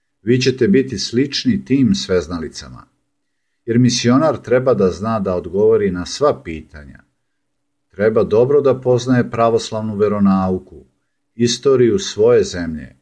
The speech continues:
svetsku istoriju, literaturu, pomalo etnografiju i geografiju. Ako, na primjer, pođeš u Afriku, onda treba da znaš običaje i kulturu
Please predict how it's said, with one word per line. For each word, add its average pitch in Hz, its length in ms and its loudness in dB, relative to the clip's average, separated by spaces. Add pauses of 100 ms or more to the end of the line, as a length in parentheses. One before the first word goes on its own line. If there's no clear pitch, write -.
(380)
svetsku 131 640 -2
istoriju, 80 680 -6
literaturu, 117 920 2 (440)
pomalo 110 440 2
etnografiju 113 960 -2 (120)
i 98 100 -10
geografiju. 78 760 -2 (920)
Ako, 101 260 -8
na 101 160 -4
primjer, 147 420 0
pođeš 127 440 2
u 95 80 -2
Afriku, 110 460 0
onda 110 220 2
treba 120 300 2
da 92 160 0
znaš 113 500 -4 (140)
običaje 113 760 -2
i 98 140 -14
kulturu 117 800 -2